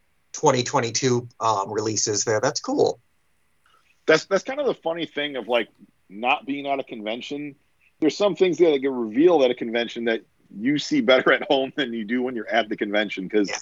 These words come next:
Speaker 2: maybe there'll be a poster somewhere and you just don't happen to notice it when you walk by. And meanwhile, like, Anna made a comment that, like, I was posting so much stuff 'cause I was kinda glued to my phone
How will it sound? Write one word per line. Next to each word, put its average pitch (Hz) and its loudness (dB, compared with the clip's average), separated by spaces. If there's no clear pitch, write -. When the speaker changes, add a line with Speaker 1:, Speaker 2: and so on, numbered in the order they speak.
Speaker 2:
maybe 131 6
there'll 139 4
be 131 4
a 120 4
poster 127 0
somewhere 117 0
and 107 -2
you 117 -2
just 107 -2
don't 107 -2
happen 113 4
to 104 -4
notice 104 0
it 110 -2
when 98 -4
you 95 -4
walk 98 4
by. 90 2
And 87 -10
meanwhile, 113 2
like, 101 4
Anna 113 -2
made 107 0
a 101 0
comment 104 0
that, 98 0
like, 95 2
I 98 4
was 104 2
posting 98 -2
so - -2
much 95 -2
stuff 127 6
'cause - -8
I 95 8
was - 0
kinda 101 -2
glued 120 4
to 120 0
my 104 2
phone 120 2